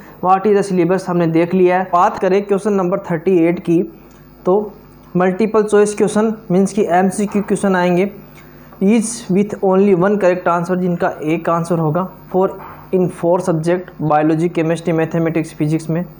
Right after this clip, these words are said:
मीन्स कि चारों सब्जेक्ट में equal weightage होगा, चारों का equal weightage होगा। पन्द्रह पन्द्रह question आएंगे,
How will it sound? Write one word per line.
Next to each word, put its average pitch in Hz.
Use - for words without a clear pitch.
मीन्स 165
कि 170
चारों 160
सब्जेक्ट 175
में 175
equal 220
weightage 180
होगा, 175
चारों 165
का 180
equal 170
weightage 170
होगा। 165
पन्द्रह 196
पन्द्रह 190
question 180
आएंगे, 175